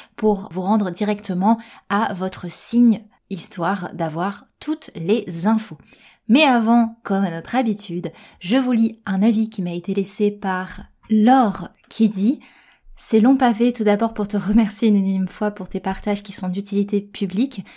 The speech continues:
et aussi pour l'équilibre que tu as et proposes dans ton contenu entre ce qui est de l'ordre énergétique et subtil et de l'ordre du physique. Je trouve ça vraiment important et tes connaissances sur le sujet sont vraiment précises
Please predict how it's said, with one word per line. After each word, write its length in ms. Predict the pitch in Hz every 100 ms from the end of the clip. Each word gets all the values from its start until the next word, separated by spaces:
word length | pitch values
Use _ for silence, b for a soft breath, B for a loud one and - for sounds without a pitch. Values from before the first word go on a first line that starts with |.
| B B
et 120 | 208
aussi 180 | 202 240
pour 140 | -
l'équilibre 500 | 202 202 196 220 190
que 120 | 196
tu 280 | 202 - 196 202
as 260 | 208 240 -
et 100 | 180
proposes 460 | - 202 208 220
dans 100 | 196
ton 160 | - 165
contenu 640 | - 240 233 190 190 233 B B B
entre 240 | 220 202
ce 160 | 208 214
qui 180 | 208 226
est 60 |
de 100 | 202
l'ordre 340 | 202 196 190 -
énergétique 580 | 220 214 196 196 202 196
et 40 | 185
subtil 540 | - - - 202 226 226
et 80 |
de 100 | 175
l'ordre 300 | 185 208 208
du 160 | 170 170
physique. 560 | - 202 180 190 220 175 B B B
Je 100 | 180
trouve 160 | -
ça 300 | 185 202 185 - _ _
vraiment 320 | 175 240 233
important 580 | 208 202 - 202 220 - -
et 100 | 175
tes 120 | 190
connaissances 640 | - 190 175 214 214 - -
sur 240 | - - 196
le 80 |
sujet 300 | 190 - 185
sont 160 | 208 190
vraiment 220 | 175 190
précises 580 | 202 - 254 - 359 208